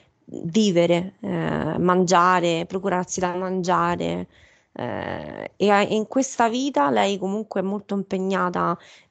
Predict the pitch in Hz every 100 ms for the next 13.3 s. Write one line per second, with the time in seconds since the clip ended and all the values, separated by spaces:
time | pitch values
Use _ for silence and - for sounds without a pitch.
0 | - - _ - - _ _ _ - 180
1 | 175 202 208 226 - 226 208 202 208 208
2 | 175 170 170 170 170 180 208 220 214 202
3 | 208 202 190 175 185 - - 190 190 185
4 | 185 185 185 185 180 _ _ _ _ -
5 | - 196 202 196 190 190 190 196 180 170
6 | 170 165 165 165 _ _ _ _ _ _
7 | _ _ - - 185 180 175 175 180 170
8 | - - - - 220 226 226 226 220 -
9 | 208 226 226 - 226 - 269 247 220 214
10 | - 208 214 220 262 240 - 202 190 185
11 | 190 - 202 208 208 175 170 180 180 _
12 | _ _ _ - 202 190 - 226 208 208
13 | 202 -